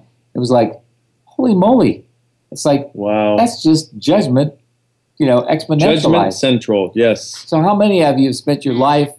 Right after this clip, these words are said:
Speaker 1: trying to be the perfect princess or the,
Speaker 2: Oh, goodness.
Speaker 1: you know, perfect prince?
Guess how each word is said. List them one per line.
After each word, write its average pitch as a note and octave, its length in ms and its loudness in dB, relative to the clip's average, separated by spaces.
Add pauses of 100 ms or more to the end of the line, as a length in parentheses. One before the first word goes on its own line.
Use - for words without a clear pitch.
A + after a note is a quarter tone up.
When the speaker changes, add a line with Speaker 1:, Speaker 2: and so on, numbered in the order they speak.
(120)
Speaker 1:
trying C3 200 -4
to B2 60 -4
be C#3+ 240 2
the G#2+ 360 -2
perfect A#2+ 360 -4
princess A#2 560 -2
or G#2+ 320 0
the, G2+ 380 0 (160)
Speaker 2:
Oh, G2+ 220 2
goodness. G#2 320 0
Speaker 1:
you A2+ 60 4
know, G#2+ 140 2 (140)
perfect B2+ 380 -2
prince? A#2 440 -2